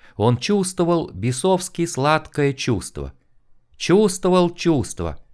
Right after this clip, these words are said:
А кто это замечает? Так чему же, интересно, учат в литинститутах? Чему могут там научить? Правильно расставлять слова?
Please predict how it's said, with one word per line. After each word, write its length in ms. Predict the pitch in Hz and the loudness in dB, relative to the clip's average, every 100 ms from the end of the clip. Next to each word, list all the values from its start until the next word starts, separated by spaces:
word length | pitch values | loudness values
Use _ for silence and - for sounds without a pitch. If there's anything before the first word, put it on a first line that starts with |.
| - _ - | -20 _ -8
А 100 | 101 | -8
кто 280 | - - 202 | -6 0 0
это 180 | 185 139 | 2 0
замечает? 720 | 113 139 156 156 113 73 - _ _ _ - | 0 -2 -2 -2 -2 -4 -12 _ _ _ -6
Так 200 | 127 - | -6 -2
чему 300 | 180 196 202 | -2 2 2
же, 140 | 175 | 0
интересно, 720 | 156 143 156 190 185 165 160 - | -2 -2 0 0 0 -4 -6 -6
учат 380 | 160 180 180 165 | 0 2 2 0
в 80 | 131 | 2
литинститутах? 1000 | 170 160 147 - 165 156 90 71 67 - _ _ | 2 2 -2 -2 -2 0 -4 -4 -14 -18 _ _
Чему 340 | - 143 190 190 | -4 2 4 4
могут 440 | 175 165 160 - | 4 2 -2 -4
там 280 | 170 165 151 | -2 -2 -2
научить? 640 | 127 160 165 - 85 - _ _ _ _ _ _ | -2 0 -2 -2 -6 -6 _ _ _ _ _ _
Правильно 480 | - 123 127 117 113 | -2 0 2 0 0
расставлять 580 | 113 - 120 113 113 107 | -2 -2 -2 0 0 -2
слова? 540 | - 95 107 180 185 | -2 0 2 0 -2